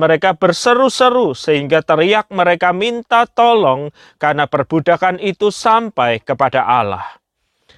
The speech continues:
Allah mendengar mereka mengerang, lalu Ia mengingat kepada perjanjiannya dengan Abraham,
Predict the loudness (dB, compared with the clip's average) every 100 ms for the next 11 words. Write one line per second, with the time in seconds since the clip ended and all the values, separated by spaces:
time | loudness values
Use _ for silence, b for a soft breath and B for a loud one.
0 | b b 2 2 0 -2 0 0 0 0
1 | -2 -2 0 0 -2 -2 -2 0 4 2
2 | 0 0 0 0 -2 0 -2 -2 -4 -2
3 | -2 -2 -4 -6 -2 0 0 0 -4 0
4 | 0 0 0 2 2 2 -2 0 0 0
5 | -2 -4 -2 0 0 2 0 0